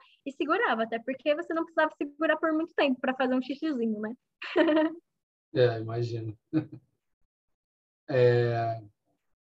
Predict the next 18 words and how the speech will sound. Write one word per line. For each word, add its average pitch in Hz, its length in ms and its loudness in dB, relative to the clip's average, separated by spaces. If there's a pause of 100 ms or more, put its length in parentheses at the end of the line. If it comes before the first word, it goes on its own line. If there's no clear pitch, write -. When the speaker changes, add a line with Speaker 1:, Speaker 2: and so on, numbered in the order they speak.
(680)
Speaker 2:
Então 359 260 -2
é 381 80 2
isso, - 180 2
pessoal. 147 360 0
Quem, 139 180 -8 (260)
quem 139 160 -10
puder, 131 300 -4
siga, 139 480 -6
segue 135 400 -6
lá 127 180 0
o 123 140 -2
Costurando 120 760 -6 (400)
História 123 540 -6
no 131 100 -4
Instagram 113 500 -6
e 117 40 -4
no 113 240 -8
YouTube. 120 580 -8